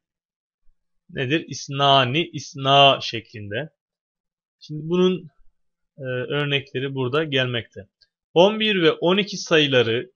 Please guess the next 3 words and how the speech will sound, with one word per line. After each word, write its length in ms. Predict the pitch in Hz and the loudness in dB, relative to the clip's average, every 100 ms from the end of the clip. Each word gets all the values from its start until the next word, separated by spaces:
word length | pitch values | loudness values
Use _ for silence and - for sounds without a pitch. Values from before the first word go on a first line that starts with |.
| - | -6
temizleriyle 1080 | 151 170 170 151 143 165 190 175 165 170 165 _ _ _ _ _ | -4 -2 -2 -2 0 2 4 4 6 4 0 _ _ _ _ _
uyum 280 | 160 160 151 | 2 2 2
içerisindedir. 880 | 127 123 113 - 104 101 95 95 - | -4 -6 -8 -10 -16 -16 -16 -18 -20